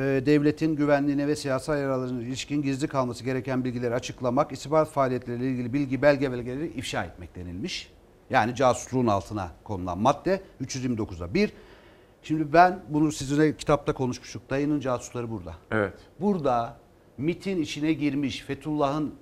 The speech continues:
Speaker 1: elemanları İdris Karagöz, Karagöz kardeşler. İdris
Speaker 2: Ha,
Speaker 1: Karagöz
Speaker 2: ifadeleri var, okuduk.
Speaker 1: Var, okuduk.
Speaker 2: Okuduk.
Speaker 1: İdris Karagöz kimliğini Fethullah Gülen'in duayla okuduğu, mitçi olduğu zaman
Speaker 2: Hı hı.
Speaker 1: kişi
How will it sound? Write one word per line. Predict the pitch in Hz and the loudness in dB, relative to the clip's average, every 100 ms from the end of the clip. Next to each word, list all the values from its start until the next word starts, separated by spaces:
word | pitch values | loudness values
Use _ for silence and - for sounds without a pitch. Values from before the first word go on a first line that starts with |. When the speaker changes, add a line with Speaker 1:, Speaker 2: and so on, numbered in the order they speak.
| - 127 | -12 -4
Speaker 1:
elemanları | 135 143 139 131 123 110 135 - - - - | 0 2 2 2 0 -4 -8 -16 -20 -20 -4
İdris | 165 175 160 190 | 0 0 0 -2
Karagöz, | - 160 156 117 - - | 0 2 2 0 -4 -4
Karagöz | 151 170 147 - | 2 2 2 -2
kardeşler. | 131 123 117 107 107 90 - - - - - | -2 -2 -2 -6 -8 -12 -16 -20 -20 -20 -2
İdris | 202 190 180 - | 2 4 4 4
Speaker 2:
Ha, | |
Speaker 1:
Karagöz | 185 202 151 | 6 8 12
Speaker 2:
ifadeleri | 175 147 170 208 | 12 12 10 10
var, | 170 | 10
okuduk. | 147 175 208 | 8 4 8
Speaker 1:
Var, | 165 151 - - | 12 12 10 -2
okuduk. | 165 156 107 | 2 2 0
Speaker 2:
Okuduk. | - 143 | 0 4
Speaker 1:
İdris | 226 190 185 | 4 4 4
Karagöz | - 202 196 160 170 - - - - - - - 143 135 - | 10 10 10 8 4 2 -12 -20 -20 -20 -20 -14 -10 -10 -4
kimliğini | 208 226 208 196 185 | 4 8 8 8 6
Fethullah | 185 185 185 180 190 185 | 4 0 0 0 0 0
Gülen'in | 196 175 202 180 | 0 2 2 4
duayla | 175 185 175 185 160 | 8 10 10 8 8
okuduğu, | - 151 160 135 98 - - - | 6 2 4 2 0 -10 -14 0
mitçi | 127 131 165 | 2 4 6
olduğu | 147 131 135 | 6 6 4
zaman | 120 110 98 | 4 4 2
Speaker 2:
Hı | - 95 | -4 -10
hı. | 98 107 - - | -10 -10 -14 -4
Speaker 1:
kişi | 208 - 170 165 | -2 2 4 4